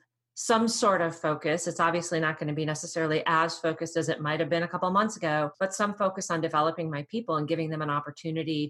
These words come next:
to use this to build on a skill set that is gonna be valuable to them in the future, or looking at, you know, what's down the road, what's on the horizon, and preparing for that when it comes, because you might have capacity to do that right now. I think I, it, that's really fantastic, and I,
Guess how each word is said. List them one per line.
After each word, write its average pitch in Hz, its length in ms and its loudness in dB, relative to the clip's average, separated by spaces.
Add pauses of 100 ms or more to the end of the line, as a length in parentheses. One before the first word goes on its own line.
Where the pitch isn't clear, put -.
(120)
to 147 340 -2 (540)
use 190 440 0
this 165 240 2
to 170 120 -4
build 180 540 4
on 165 200 2
a 165 40 -2
skill 180 440 2
set 151 480 0 (300)
that 180 160 2
is 165 100 0
gonna 170 180 0
be 156 120 0
valuable 147 480 0
to 143 160 -14
them 139 160 -4
in 139 100 -6
the 139 80 -6
future, 143 640 -4
or 151 380 2 (220)
looking 180 480 2
at, 156 300 2
you 165 80 -2
know, 151 100 0
what's 156 380 0
down 151 180 2
the 143 80 -4
road, 165 300 4
what's 156 160 -4
on 156 140 2
the 143 40 -4
horizon, 151 580 0
and 143 120 -8
preparing 147 560 -6
for 143 140 -8
that 135 180 -2
when 135 100 -8
it - 80 -12 (100)
comes, 151 280 -6
because 151 260 -10
you 151 80 -4
might 139 160 -4 (100)
have 139 120 -4 (160)
capacity 127 440 -10
to 120 140 -20
do 131 100 -12
that - 200 -14
right - 160 -16
now. - 840 -10
I 170 40 2
think 175 260 -2
I, 175 60 0
it, 165 400 0
that's 170 300 2
really 156 200 2
fantastic, 147 640 -2
and 143 100 -4
I, 139 300 -4